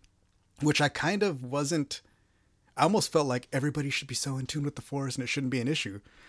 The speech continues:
But even back in this time of these Jedi and they're so, like, in tune and powerful and everything and the galaxy's safe, there's still Jedi that are ignoring what the Force is telling them,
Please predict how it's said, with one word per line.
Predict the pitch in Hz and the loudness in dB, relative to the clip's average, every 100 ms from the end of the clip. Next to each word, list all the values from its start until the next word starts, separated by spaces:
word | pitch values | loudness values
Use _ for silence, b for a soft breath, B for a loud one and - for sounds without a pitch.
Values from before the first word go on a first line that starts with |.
| b | b
But | 160 | 6
even | 143 147 170 | 6 6 6
back | 143 143 - | 6 4 4
in | 143 | 4
this | 143 | 4
time | - 143 143 | 2 0 2
of | 127 107 | 2 0
these | 117 107 | -4 -2
Jedi | 123 131 135 135 | 0 0 0 2
and | 127 | 0
they're | 107 | 0
so, | 101 151 151 135 131 b b b b | -2 0 0 0 -2 b b b b
like, | - 131 - | -4 -4 0
in | 160 151 | 2 2
tune | - 170 160 | 2 2 4
and | 135 127 | 2 2
powerful | 156 156 - 147 | -2 -2 0 2
and | 131 | 2
everything | 143 143 156 147 147 151 | 0 0 0 2 2 0
and | 143 127 | -2 -2
the | |
galaxy's | 123 131 143 143 120 | 0 -2 -2 -2 -2
safe, | - 156 117 | 0 0 0
there's | - 160 | 2 2
still | - 180 180 165 | 4 6 8 6
Jedi | 127 151 151 123 113 110 b b b b _ _ _ _ _ - | 6 4 6 4 2 -4 b b b b _ _ _ _ _ -16
that | 113 131 123 117 - - _ _ _ | -2 4 4 2 -4 -20 _ _ _
are | 135 131 | 4 4
ignoring | 131 120 123 127 131 123 110 110 104 _ _ _ | 2 0 2 4 4 2 0 -4 -8 _ _ _
what | 127 - | -6 -4
the | |
Force | - 131 101 | -2 0 0
is | 113 | -2
telling | - 151 104 | 0 0 0
them, | 92 92 | -6 -12